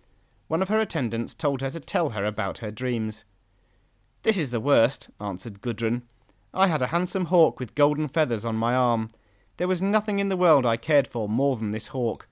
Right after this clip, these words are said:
I would have given all my wealth to possess the bird." "Ah, the man you will marry will be well-bred and you will love him deeply,"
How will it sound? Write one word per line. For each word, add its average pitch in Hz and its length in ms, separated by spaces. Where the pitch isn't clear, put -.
I 165 160
would 170 120
have 170 120
given 170 360
all 170 220
my 175 180
wealth 156 360
to 123 100
possess 123 400
the 117 120
bird." 113 420
"Ah, 139 340
the 135 80
man 165 280
you 185 80
will 190 100
marry 165 300
will 151 120
be 123 120
well-bred 147 520
and 123 120
you 123 80
will 123 120
love 139 240
him 120 160
deeply," 117 500